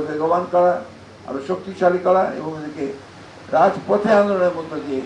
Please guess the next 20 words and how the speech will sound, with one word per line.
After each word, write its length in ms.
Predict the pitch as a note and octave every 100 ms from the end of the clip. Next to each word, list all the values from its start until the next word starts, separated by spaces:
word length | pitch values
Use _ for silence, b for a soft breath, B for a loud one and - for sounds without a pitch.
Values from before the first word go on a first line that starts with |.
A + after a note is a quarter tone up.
| - -
এদেরকে 240 | C3 C3 B2
পরাজিত 340 | G#2+ G#2+ G#2+ F2 -
করা। 160 | - - - - - - - - - - - -
আমরা 160 | D#3+ D#3+
জানি 220 | F3 F#3+ C3+ - - - -
যে 60 | - D3
আজকে 160 | E3 F3+
এই 40 | -
সরকার 380 | E3+ D#3+ D#3+ D#3+
ক্ষমতায় 320 | D#3+ - D#3 C#3+
যতদিন 300 | C#3+ C#3 C#3 C3+
থাকবে, 260 | C#3 E3 F#3+ C4+ - - - -
আমাদের 200 | D3 -
স্বাধীনতা 420 | - D#3 E3 E3+ D#3+
থাকবে 220 | D#3 D#3 D#3+
না, 60 | D#3 - - - - -
আমাদের 200 | C#3+ D3+ D3+
সার্বভৌমত্ব 480 | E3 E3+ F#3 F#3+ F#3 E3
থাকবে 220 | D#3+ E3+
না, 60 | E3+